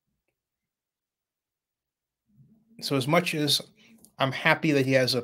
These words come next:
job, it shouldn't be with the N F L Network. It should be as head coach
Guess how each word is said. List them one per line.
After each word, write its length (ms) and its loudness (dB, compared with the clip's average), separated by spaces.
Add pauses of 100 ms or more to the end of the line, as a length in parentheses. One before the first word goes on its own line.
job, 520 2 (1200)
it 100 -8
shouldn't 360 0
be 80 0
with 160 0
the 100 0
N 80 2
F 160 0
L 140 2
Network. 420 0
It 80 -4
should 400 2
be 260 0
as 200 -2
head 240 0
coach 500 -4